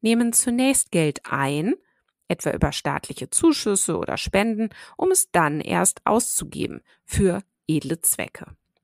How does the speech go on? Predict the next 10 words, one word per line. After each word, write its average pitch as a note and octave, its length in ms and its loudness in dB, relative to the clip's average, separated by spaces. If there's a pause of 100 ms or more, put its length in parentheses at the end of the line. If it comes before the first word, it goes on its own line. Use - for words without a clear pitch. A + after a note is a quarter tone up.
(460)
Für - 160 4
Unternehmen G#3+ 580 2
gilt D#3 180 0
das A3+ 160 2
umgekehrt. - 800 -2 (240)
Sie F#3 200 0
geben D#3 260 2
zuerst - 580 -2
Geld C3 260 -4 (100)
aus D#3+ 600 2